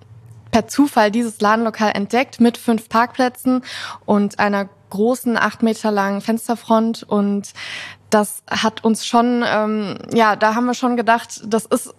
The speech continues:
vom Laden her toll, mit den Parkplätzen ist leider auch toll, ähm, und leider auch notwendig. Wenn wir in der Innenstadt gewesen wären, wäre die Miete um einiges höher gewesen als hier.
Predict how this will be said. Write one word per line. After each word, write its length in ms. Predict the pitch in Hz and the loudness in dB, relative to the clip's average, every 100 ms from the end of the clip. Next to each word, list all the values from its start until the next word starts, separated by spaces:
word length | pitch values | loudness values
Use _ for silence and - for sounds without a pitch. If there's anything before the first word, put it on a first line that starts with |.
| 214 | -12
vom 240 | - 226 | 0 2
Laden 300 | 220 247 302 | 4 2 0
her 220 | 302 285 | -2 -2
toll, 320 | - 269 277 | 2 2 4
mit 160 | 262 240 | 2 -2
den 100 | 220 | -4
Parkplätzen 560 | - 262 - 254 - 254 | 0 0 2 -2 -2 -4
ist 160 | - | -2
leider 400 | 214 220 262 254 | 2 4 4 2
auch 240 | 208 233 - | 2 0 -4
toll, 300 | - 226 269 370 - - - - | 2 4 4 0 -4 -14 -12 -2
ähm, 140 | - 233 | 0 2
und 160 | 233 | 0
leider 260 | 233 233 254 | 2 2 2
auch 140 | 240 | 0
notwendig. 680 | 269 320 - 175 196 202 214 - - | 0 0 -2 -2 -2 -2 -4 -10 -10
Wenn 180 | - 214 | 0 2
wir 140 | 226 220 | 2 0
in 100 | 226 | -2
der 120 | 214 | 0
Innenstadt 400 | 247 285 262 - | -2 -2 -6 -4
gewesen 400 | 233 247 247 233 | 0 0 0 0
wären, 220 | 233 226 | 0 0
wäre 100 | 220 | -2
die 80 | 208 | 0
Miete 480 | 214 220 - 226 - | -2 -2 -2 -2 0
um 240 | 208 208 | -2 0
einiges 560 | 202 214 214 208 - - | 0 -2 -2 -4 -6 -4
höher 280 | 202 220 226 | 0 2 0
gewesen 400 | 220 233 233 233 | -2 -2 0 0
als 240 | 220 214 | -2 -4
hier. 400 | - 233 233 233 | -2 0 2 -2